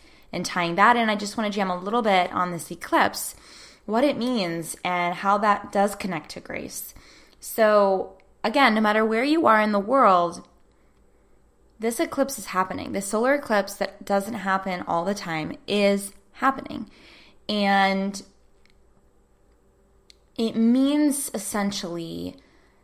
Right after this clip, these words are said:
that we are experiencing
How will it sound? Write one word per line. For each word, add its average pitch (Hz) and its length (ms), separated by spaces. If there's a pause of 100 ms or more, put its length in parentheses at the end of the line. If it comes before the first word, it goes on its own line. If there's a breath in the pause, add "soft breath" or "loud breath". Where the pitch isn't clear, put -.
(280 soft breath)
that 180 1200 (2750)
we 226 360
are 269 220
experiencing 170 1500